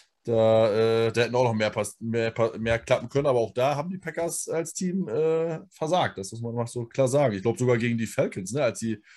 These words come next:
Falcons dann im Super Bowl gegen, äh, die Broncos, äh,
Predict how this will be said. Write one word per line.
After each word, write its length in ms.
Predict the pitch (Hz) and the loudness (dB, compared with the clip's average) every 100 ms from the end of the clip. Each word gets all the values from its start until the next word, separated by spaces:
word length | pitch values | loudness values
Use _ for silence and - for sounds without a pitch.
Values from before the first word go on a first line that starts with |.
| - - _ | -20 -20 _
Falcons 320 | 123 127 139 | 0 2 4
dann 160 | 131 131 | 4 4
im 80 | 123 | 2
Super 240 | 139 143 | -2 0
Bowl 160 | 135 131 | 0 0
gegen, 340 | 135 131 131 | 0 -2 -2
äh, 180 | 113 123 | -2 -2
die 100 | 113 | -2
Broncos, 580 | 104 143 160 170 160 - | 0 -2 0 -2 -2 -4
äh, 400 | 151 160 156 | 0 2 2